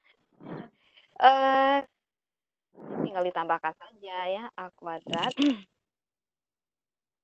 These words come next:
tambah dengan tingginya. Kira ya, Dik, ya, tadi ada yang bertanya.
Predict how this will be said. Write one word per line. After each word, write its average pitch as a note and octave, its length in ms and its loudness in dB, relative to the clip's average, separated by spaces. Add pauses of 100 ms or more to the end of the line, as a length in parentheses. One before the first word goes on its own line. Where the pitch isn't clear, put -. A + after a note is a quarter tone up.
(2500)
tambah F#3+ 240 -12
dengan F3 320 -2 (880)
tingginya. E3 640 -14 (3000)
Kira F3+ 220 -14
ya, F3+ 120 -14
Dik, F3+ 200 -20
ya, F3+ 120 -6 (140)
tadi F3 160 -16
ada E3 100 -12
yang D#3+ 120 -16
bertanya. D#3+ 400 -18